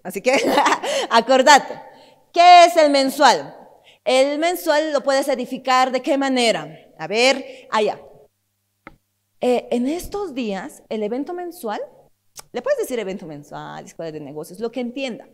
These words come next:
<clears throat> Eh, van a estar más de doscientas cincuenta personas reunidas en un salón. ¿En un salón?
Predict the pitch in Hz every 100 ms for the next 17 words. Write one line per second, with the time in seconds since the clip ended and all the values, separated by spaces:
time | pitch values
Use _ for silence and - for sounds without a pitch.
0 | _ 277 262 220 - _ _ _ _ _
1 | _ _ _ _ - 226 226 226 226 226
2 | 214 226 175 240 269 262 - 247 294 233
3 | 208 240 254 269 214 254 330 - - _
4 | _ 214 202 240 240 254 233 208 196 208
5 | 190 175 170 226 254 453 - - _ 170
6 | 196 190 202 208 269 240 247 381 - _
7 | _ 208 208 214 208 190 170 175 196 320
8 | - _ 143 - _ _ - 139 - _
9 | _ _ _ _ _ _ _ _ _ _
10 | _ _ 165 180 208 226 202 180 208 262
11 | 311